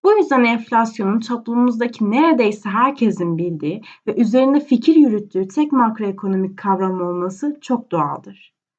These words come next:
Bu yüzdendir ki halkımız olaylara bakışı sebebiyle onu enflasyon canavarı simgesine dönüştürmekte ve bu şekilde somutlaştırmakta da gecikmemiştir.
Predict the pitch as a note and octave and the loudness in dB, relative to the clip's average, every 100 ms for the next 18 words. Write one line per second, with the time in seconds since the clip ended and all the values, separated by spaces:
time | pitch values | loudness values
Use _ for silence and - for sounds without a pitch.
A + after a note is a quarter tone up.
0 | _ _ _ _ _ F#4 F#4+ D4+ C#4+ A3+ | _ _ _ _ _ 4 6 4 4 4
1 | G3+ F#3+ - F3 G3+ G#3+ A3 F3+ G#3 A3 | 2 -2 -6 -2 0 0 -2 -6 -6 -8
2 | - A#3 A#3+ A#3+ B3+ G#3+ G#3+ G#3 - D4 | -4 2 2 2 0 0 -2 -4 -8 -8
3 | - G3+ F3 D#3+ D#3 F3+ - A3 - A3 | -4 0 0 0 -2 -4 -2 -2 0 -2
4 | G3 A3 A3 A3 C4+ C4 A#3 G#3 F#3+ F#3 | -2 -2 -2 -2 -4 -2 -2 -4 -4 -4
5 | F#3 F#3+ F#3 F3+ - F3+ F3 F3 E3+ - | -6 -6 -4 -6 -8 -8 -6 -6 -10 -8
6 | E3+ D#3 D3+ - G#3 - - - B3 B3 | -4 -4 -6 -12 -16 -16 -20 -6 -2 0
7 | D#4+ C#4+ - G3 G3 G3 G#3 G3 G3 G3 | 0 0 -2 -2 -4 -4 -6 -6 -6 -8
8 | - G3+ G3 F#3 E3+ D#3+ - D4+ - F#3 | -8 -6 -4 -4 -8 -4 -2 -2 -4 -4
9 | F#3+ F#3 D#3 D3+ D#3+ - - | -2 -4 -6 -8 -10 -16 -20